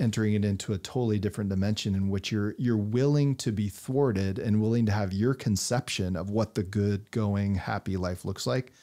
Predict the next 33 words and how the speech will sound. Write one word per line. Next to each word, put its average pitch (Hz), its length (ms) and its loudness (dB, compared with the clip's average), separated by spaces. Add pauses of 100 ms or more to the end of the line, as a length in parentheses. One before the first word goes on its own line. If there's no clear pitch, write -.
(480)
changed, 143 540 2
transformed, 117 800 2
reoriented, 104 1000 2
stretched - 580 -4
out, 117 380 -2
you 95 180 -2
know? 92 280 0
And 98 200 0
it's 104 260 -4
that 107 560 -4
sort 98 280 -4
of 90 240 -4 (480)
back 98 240 -4
and 92 140 -2
forth 104 260 -2
of 92 140 -4
prayer 110 280 0
in 92 120 0
which 92 320 -4
your, 98 420 0 (720)
your 110 240 0
own 139 260 4
conception 117 640 0
of 95 80 0
yourself 107 600 -2
and 95 100 0
your 90 100 -2
good 95 280 -2
life 95 560 -4 (100)
is 92 420 -2
actually 95 840 -4
fundamentally 92 720 -2
being 90 580 -4